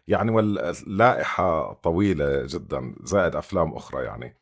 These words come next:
فالعديد من النجوم والشركات الكبرى أجت. طبعًا وجود هاي الفرق برضو ساهم بتدريب فريق محترف يعمل على معايير عالمية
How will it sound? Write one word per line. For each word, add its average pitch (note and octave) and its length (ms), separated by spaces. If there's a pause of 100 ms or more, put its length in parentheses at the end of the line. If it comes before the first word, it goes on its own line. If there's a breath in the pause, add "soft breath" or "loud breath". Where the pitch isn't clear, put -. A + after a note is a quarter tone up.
فالعديد F#2+ 460
من F#2 60
النجوم D#2+ 640
والشركات - 640
الكبرى C#2+ 460
أجت. D2+ 320 (320 soft breath)
طبعًا F2+ 260
وجود G2+ 360
هاي A2 280
الفرق G2 680
برضو E2+ 300
ساهم F#2+ 420
بتدريب E2 680 (360 soft breath)
فريق F#2 460
محترف - 540
يعمل D#2 380
على D#2 400 (400 soft breath)
معايير E2 460
عالمية C#2+ 680